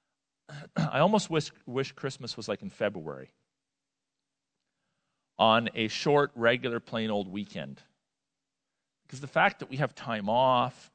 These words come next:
and the fact that it's kind of a stat holiday, we, we do all this other stuff. We, we hang out with family, and that's great. I enjoy that. We we host parties and we decorate our homes, but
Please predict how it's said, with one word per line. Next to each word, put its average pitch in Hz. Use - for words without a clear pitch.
and 95
the 92
fact 123
that 101
it's -
kind 117
of 92
a 90
stat 90
holiday, 110
we, 117
we 120
do 143
all 131
this 120
other 107
stuff. -
We, 90
we 107
hang 123
out 82
with -
family, 170
and 104
that's 151
great. 135
I 110
enjoy 113
that. 101
We 90
we 107
host 113
parties 123
and 107
we 98
decorate 117
our 104
homes, 123
but 113